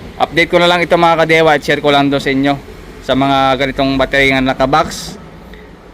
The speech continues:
Basta nakabox yan, automatic, wala yung ganito sa iba. Hindi ko lang sure sa iba kasi sa iba naman, meron namang B M S eh. Pero yung active balancer,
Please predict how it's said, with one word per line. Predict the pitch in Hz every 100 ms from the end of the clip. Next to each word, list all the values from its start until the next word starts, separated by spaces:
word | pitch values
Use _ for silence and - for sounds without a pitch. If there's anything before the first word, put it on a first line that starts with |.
| -
Basta | 131 151
nakabox | 156 160 160 -
yan, | 156 156 165 160 - - - - - - - - -
automatic, | 131 147 151 147 143
wala | 139 135
yung | 135 135
ganito | 135 131 127 - _
sa | - 117
iba. | 123 113 - - - _
Hindi | 127 135
ko | 156
lang | 156
sure | 180
sa | 147 143
iba | 147 131 127
kasi | 127 135 139 127 - - - - - - - - -
sa | 131
iba | 135 147
naman, | 151 151
meron | 139 135 131
namang | 135 135 131 131
B | 131
M | 135
S | 131 120
eh. | - - - - - - -
Pero | 139 147
yung |
active | 139 156
balancer, | 147 147 143 139 135 131